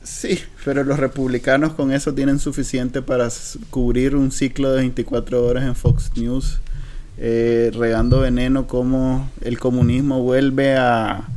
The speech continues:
a Nicaragua y está a las puertas de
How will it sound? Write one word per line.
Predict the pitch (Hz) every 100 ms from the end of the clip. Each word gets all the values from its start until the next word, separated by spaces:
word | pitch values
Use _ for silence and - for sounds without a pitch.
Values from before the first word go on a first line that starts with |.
| - -
a | - 117
Nicaragua | 120 120 110 135 156 156 147 -
y | 123 120
está | 117 - 120 127 131 127 123
a |
las | 117
puertas | 117 117 123 131 139 127
de | 120 123 127 127